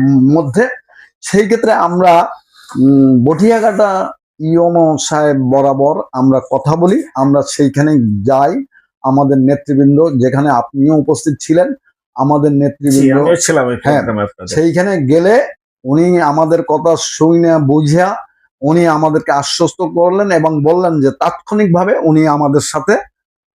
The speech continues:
Speaker 2: হ্যাঁ,
Speaker 1: on
Speaker 2: উনি
Speaker 1: the
Speaker 2: ভিজিট
Speaker 1: spot-এ,
Speaker 2: করতে আসছিল।
Speaker 1: ভিজিট করতে
Speaker 2: On
Speaker 1: উনি
Speaker 2: the
Speaker 1: on the
Speaker 2: spot-এ চলে
Speaker 1: spot-এ
Speaker 2: আসছিল।
Speaker 1: আসলেন।
Speaker 2: রাইট।
Speaker 1: আসার পরে আমাদেরকে কথা দিয়েছিলেন যে within seven days-এর ভিতরে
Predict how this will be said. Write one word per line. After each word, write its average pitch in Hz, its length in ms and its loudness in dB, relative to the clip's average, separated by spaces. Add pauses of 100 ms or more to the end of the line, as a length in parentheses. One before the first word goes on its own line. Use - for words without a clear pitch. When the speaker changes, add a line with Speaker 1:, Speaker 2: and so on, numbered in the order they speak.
(720)
Speaker 2:
হ্যাঁ, 143 320 0
Speaker 1:
on 165 80 4
Speaker 2:
উনি 208 80 0
Speaker 1:
the 202 120 4
Speaker 2:
ভিজিট 190 220 2
Speaker 1:
spot-এ, 214 180 2
Speaker 2:
করতে 147 160 2
আসছিল। - 340 -4
Speaker 1:
ভিজিট 156 340 -2
করতে 175 360 -2
Speaker 2:
On 143 120 -2
Speaker 1:
উনি 160 120 -2
Speaker 2:
the 160 80 2
Speaker 1:
on 147 60 0
the 160 80 -2
Speaker 2:
spot-এ - 200 2
চলে 151 200 -2
Speaker 1:
spot-এ 156 160 0
Speaker 2:
আসছিল। - 160 -4
Speaker 1:
আসলেন। 101 440 -2 (140)
Speaker 2:
রাইট। 117 180 -4 (420)
Speaker 1:
আসার 208 440 0
পরে 202 180 2
আমাদেরকে 170 540 0
কথা 165 240 0
দিয়েছিলেন 180 460 -2
যে 185 60 2
within 170 440 2 (180)
seven 185 300 0
days-এর 175 240 2
ভিতরে 185 400 0